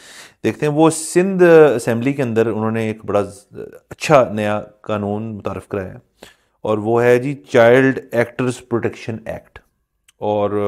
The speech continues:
वो इसलिए कि जो चाइल्ड एक्टर्स होते हैं, हमारे मुल्क में भी हैं, दुनिया भर में भी होते हैं। जाहिर है, इंडस्ट्री है, उसके अंदर हर किस्म का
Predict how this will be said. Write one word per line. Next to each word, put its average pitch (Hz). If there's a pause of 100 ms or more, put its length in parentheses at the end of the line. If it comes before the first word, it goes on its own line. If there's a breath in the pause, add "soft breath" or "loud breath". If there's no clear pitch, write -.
(120)
वो 95
इसलिए 117
कि 120
जो 120
चाइल्ड 120
एक्टर्स 110
होते 98
हैं, 104 (600)
हमारे 101
मुल्क 117
में 120
भी 117
हैं, 113
दुनिया 104
भर 98
में 104
भी 117
होते 98
हैं। 104 (160)
जाहिर 101
है, 98 (180)
इंडस्ट्री 98
है, 101
उसके 95
अंदर 95
हर 95
किस्म 98
का 95